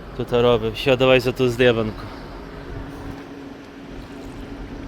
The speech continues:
Ну, воно, воно гарно п'ється. Накришились ми,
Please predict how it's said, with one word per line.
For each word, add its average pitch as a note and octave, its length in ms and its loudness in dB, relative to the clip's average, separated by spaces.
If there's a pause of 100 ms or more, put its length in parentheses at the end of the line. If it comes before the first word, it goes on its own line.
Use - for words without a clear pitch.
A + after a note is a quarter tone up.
(1300)
Ну, G3 120 2
воно, D3 140 0
воно C#3+ 240 4
гарно C3+ 280 6
п'ється. A2+ 320 -4
Накришились C3+ 760 4
ми, D#3 160 0